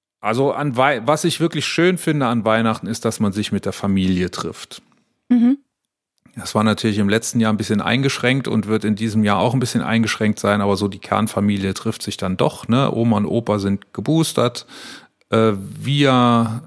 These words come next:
Speaker 1: die Elterngeneration ist bis dahin auch geboostert, jedenfalls die von unserem Zweig der Familie.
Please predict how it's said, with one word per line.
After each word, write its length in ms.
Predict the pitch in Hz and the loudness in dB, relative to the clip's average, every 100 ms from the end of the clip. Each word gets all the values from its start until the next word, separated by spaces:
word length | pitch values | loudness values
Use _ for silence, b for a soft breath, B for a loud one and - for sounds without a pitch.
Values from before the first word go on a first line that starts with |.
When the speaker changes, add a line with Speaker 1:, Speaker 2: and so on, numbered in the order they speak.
| - | -14
Speaker 1:
die 320 | 117 104 95 | -10 -4 0
Elterngeneration 1040 | 123 123 117 110 113 101 101 - 110 113 | 0 2 2 4 2 2 0 0 0 2
ist 140 | 98 - | 0 -4
bis 180 | 101 - | -8 -2
dahin 280 | 104 104 | 0 2
auch 240 | 67 127 - | 2 0 0
geboostert, 680 | 120 - 135 131 - 113 - | -4 -2 -2 -2 0 0 2
jedenfalls 540 | 113 110 - 101 - | 0 0 0 -2 -2
die 140 | 110 107 | -4 -4
von 400 | - 98 98 92 | -2 0 0 -2
unserem 520 | - 107 120 113 107 | -6 -2 2 2 0
Zweig 340 | - 95 104 | -2 -2 -2
der 120 | 101 | -4
Familie. 600 | 101 104 101 104 98 98 | -4 0 0 0 0 -2